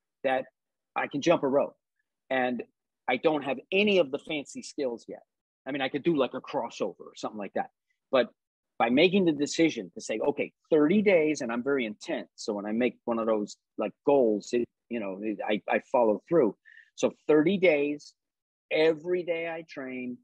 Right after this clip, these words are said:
I don't jump through the rope, not even once. No matter how tempting it may be, you don't jump through the rope. And so that led to the practice of figuring out, "Oh, I've gotta turn right, I've gotta turn left. And if I start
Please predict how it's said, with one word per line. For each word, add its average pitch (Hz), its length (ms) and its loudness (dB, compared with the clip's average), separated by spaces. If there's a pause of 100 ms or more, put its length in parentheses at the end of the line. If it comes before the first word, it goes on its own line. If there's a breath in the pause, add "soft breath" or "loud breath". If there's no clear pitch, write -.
(420)
I 117 140 -2 (140)
don't - 260 2 (100)
jump 123 300 -4 (120)
through 127 180 -4
the 117 100 -2
rope, 113 360 -2
not 110 240 -6
even 104 320 -4
once. - 500 -8 (180)
No 107 80 -4
matter 110 220 0
how 117 200 0 (120)
tempting 175 480 2
it 180 200 0
may 165 240 4
be, 143 460 0
you 101 140 -12 (100)
don't 123 300 -4 (140)
jump 117 320 -6 (180)
through 117 240 -4
the 110 120 -2
rope. 120 340 2 (460)
And 123 120 -6
so 117 180 0
that 156 320 0
led 139 400 2
to 120 380 -4 (400)
the 113 60 -6
practice 143 800 -2
of 117 120 -6 (200)
figuring 139 500 0
out, 139 400 -2
"Oh, 160 220 2
I've 98 220 -8
gotta 110 200 -4
turn 139 300 -8
right, 156 320 -4
I've 87 160 -14
gotta 110 220 -4
turn 131 360 -4
left. 160 360 0
And 95 80 -4
if - 120 -16
I 107 80 -2
start 123 300 -2